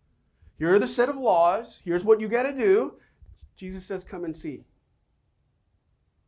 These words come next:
I have no rival. I'm the greatest."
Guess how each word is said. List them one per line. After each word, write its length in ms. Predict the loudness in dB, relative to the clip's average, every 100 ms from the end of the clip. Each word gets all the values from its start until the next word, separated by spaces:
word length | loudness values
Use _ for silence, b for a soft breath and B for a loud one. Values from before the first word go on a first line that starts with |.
| _ _ _ _ _ _ _ _ _ _ -12
I 100 | -10
have 240 | -12 -14
no 160 | -12 -12
rival. 380 | -12 -18 -20 _ _ _ _ _ _ _ _
I'm 180 | -10 -10
the 80 | -10
greatest." 640 | -12 -14 -14 -16 -20 _